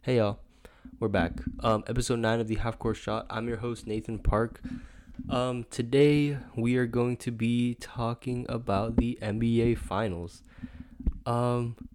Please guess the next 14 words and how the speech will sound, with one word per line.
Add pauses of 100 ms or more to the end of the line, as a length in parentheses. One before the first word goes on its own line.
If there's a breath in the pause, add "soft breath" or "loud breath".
(200)
as
you
guys
know,
the
Lakers
are
up
two
oh
against
the
Miami
Heat.